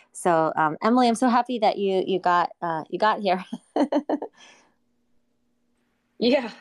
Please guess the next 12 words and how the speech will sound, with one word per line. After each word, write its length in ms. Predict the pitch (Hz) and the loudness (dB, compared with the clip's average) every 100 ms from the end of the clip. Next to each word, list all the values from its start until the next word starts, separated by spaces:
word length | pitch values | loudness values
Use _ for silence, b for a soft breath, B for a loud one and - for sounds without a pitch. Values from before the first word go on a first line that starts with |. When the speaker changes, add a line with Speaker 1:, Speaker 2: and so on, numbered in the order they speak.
| - | -12
Speaker 2:
I 40 | |
had 160 | 214 208 | -10 -10
some 300 | - 185 180 | -10 -12 -12
technical 480 | - 202 190 - 175 | -14 -12 -10 -2 -2
difficulties. 920 | 170 175 170 160 160 165 165 208 - - | 0 -4 -4 -4 -4 -4 -6 -8 -12 -4
Uh, 220 | 160 165 | 0 0
can 120 | 196 | 0
everyone 480 | 202 190 208 196 190 | 0 0 0 0 -2
hear 180 | 202 208 | -2 -2
me 180 | 196 202 | 0 0
okay? 360 | 208 247 262 - _ _ _ _ _ _ - | 0 -2 -2 -8 _ _ _ _ _ _ -2
Speaker 1:
Yep. 240 | 311 | -2